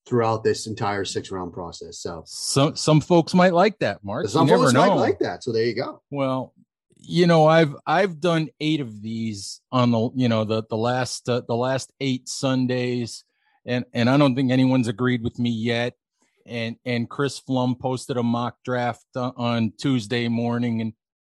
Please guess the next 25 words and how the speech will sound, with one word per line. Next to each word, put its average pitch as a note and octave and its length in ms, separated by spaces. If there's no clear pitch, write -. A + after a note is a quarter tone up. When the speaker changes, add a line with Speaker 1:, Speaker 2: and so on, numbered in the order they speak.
Speaker 2:
and C3+ 120
as D3 240
we D3+ 140
record, C3 720
the, A2+ 280
the A#2+ 100
Big A2+ 340
Blue B2+ 200
View B2 180
community A#2+ 760
i-, C3 180
is B2+ 180
in C3 140
the A#2 80
process B2 680
of G2+ 120
absolutely A2+ 720
destroying A2 960
Chris's - 540
credibility. G#2+ 1000
So, A2 380
<laughs> - 760
Speaker 1:
I C#3 60
mean, C#3 340
Speaker 2:
so, E3 300